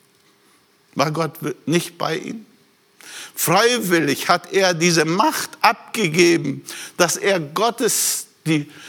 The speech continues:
die Kraft des Schöpfers in Anspruch nehmen würde. Und er sagte, „Mir würden Legionen, zwölf Legionen von Engeln zur Verfügung stehen. Wenn ich wollte, könnte ich die in Anspruch nehmen, um die Kreuzigung zu verhindern.“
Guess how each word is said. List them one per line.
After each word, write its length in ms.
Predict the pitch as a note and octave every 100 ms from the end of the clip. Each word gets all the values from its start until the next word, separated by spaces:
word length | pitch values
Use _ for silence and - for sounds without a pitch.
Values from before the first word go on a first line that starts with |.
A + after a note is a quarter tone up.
| - -
die 100 | D#3+
Kraft 600 | D3+ - F#3 G#3+ - -
des 240 | E3 D3 -
Schöpfers 720 | - - A3 A3 - D3 -
in 220 | - F3
Anspruch 680 | - A3 A#3+ - - E3+ -
nehmen 360 | F3 F3 D#3+ D3
würde. 400 | F#3 F3+ D3 D3 - -
Und 100 | C#3+
er 120 | E3+ E3+
sagte, 380 | G3 G3 -
„Mir 220 | F#3+ G3 E3+
würden 320 | G3 G#3 G3+
Legionen, 720 | F#3+ F3+ D#3+ G3+ A#3+ A3+ F3+
zwölf 380 | D#3 F#3 G#3 G3
Legionen 720 | F3 F3 D3+ E3 G#3 A3+ G#3
von 260 | - F3 -
Engeln 320 | A#3 B3 G#3+
zur 180 | - E3+
Verfügung 640 | F3 D#3 - A#3 A3 F#3
stehen. 480 | C3+ - F#3 F3+ D#3 - - E3
Wenn 240 | C#3+ F#3+ G#3+
ich 340 | F#3+ E3 D3+
wollte, 600 | G#3+ B3+ G4 - - D3+
könnte 400 | - - A3 G3+
ich 160 | G#3+ -
die 180 | G#3
in 140 | G3+ G#3 -
Anspruch 800 | G#3+ C4+ G4+ - - F#3 E3+ -
nehmen, 460 | F#3 G#3+ A3 G3+ - -
um 200 | - G#3
die 120 | G3+
Kreuzigung 840 | - - G#3 A#3+ - G3 G3 G3+ E3
zu 240 | - F#3+
verhindern.“ 800 | - F#3+ D#3+ G3+ G4+ F#4+ - G#3+